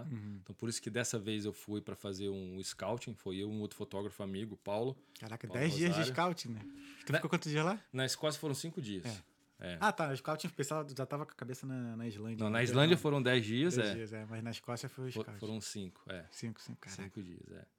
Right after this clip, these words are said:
Speaker 2: Então, foi outro, eu, um outro amigo, Paulo Rosário,
Speaker 1: Uhum.
Speaker 2: fotógrafo, mora na Alemanha. E a gente foi pra fazer esse scout, reconhecimento, que no ano que vem,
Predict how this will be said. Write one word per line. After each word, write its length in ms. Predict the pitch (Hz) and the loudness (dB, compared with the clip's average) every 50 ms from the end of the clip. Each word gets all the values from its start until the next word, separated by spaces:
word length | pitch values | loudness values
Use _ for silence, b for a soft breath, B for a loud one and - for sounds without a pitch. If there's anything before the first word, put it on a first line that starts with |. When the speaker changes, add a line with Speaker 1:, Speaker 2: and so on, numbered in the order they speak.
| b b b b b b b b _ | b b b b b b b b _
Speaker 2:
Então, 260 | - - 101 104 104 104 | -16 -14 -12 -12 -10 -4
foi 120 | - 120 120 | 2 4 6
outro, 240 | 135 143 143 - 131 | 6 6 4 2 2
eu, 200 | 127 139 160 156 | 2 2 4 2
um 60 | 147 | 2
outro 160 | 135 131 123 120 | 0 0 0 0
amigo, 360 | 113 113 117 120 117 113 101 - | 0 2 0 0 0 -2 -2 -2
Paulo 200 | - 110 110 104 | -2 -2 -2 -2
Rosário, 600 | 110 110 107 101 107 110 120 127 135 143 147 139 - | -2 -2 -2 -2 -2 0 2 2 2 0 -2 -4 -6
Speaker 1:
Uhum. 80 | 117 113 | -8 -8
Speaker 2:
fotógrafo, 460 | 104 98 104 98 101 104 104 - - 107 | -8 -8 -6 -6 -6 -6 -6 -8 -8 -8
mora 220 | 98 101 104 104 | -6 -6 -4 -4
na 60 | 101 | -4
Alemanha. 520 | 98 98 98 92 92 92 95 107 123 139 135 - _ _ _ _ _ _ _ | -4 -4 -4 -4 -6 -6 -6 -8 -8 -10 -10 -14 _ _ _ _ _ _ _
E 60 | - 98 | -12 -10
a 20 | |
gente 180 | 90 90 98 - | -10 -10 -12 -10
foi 160 | - - 104 | -8 -6 -6
pra 140 | 98 - 107 | -6 -6 -10
fazer 240 | - - 101 95 101 | -10 -8 -6 -6 -6
esse 160 | 92 - 104 | -6 -8 -10
scout, 360 | - - - 117 123 123 - | -12 -6 -4 -2 -2 -2 -4
reconhecimento, 640 | 104 98 - - 107 101 - - 113 110 120 120 - | -6 -8 -8 -8 -8 -6 -6 -6 -4 -4 -4 -6 -6
que 80 | - 120 | -8 -8
no 80 | 110 113 | -6 -6
ano 80 | 113 113 | -6 -6
que 120 | - 113 | -6 -6
vem, 360 | 101 92 101 101 101 107 123 | -6 -4 -4 -2 -2 -4 -4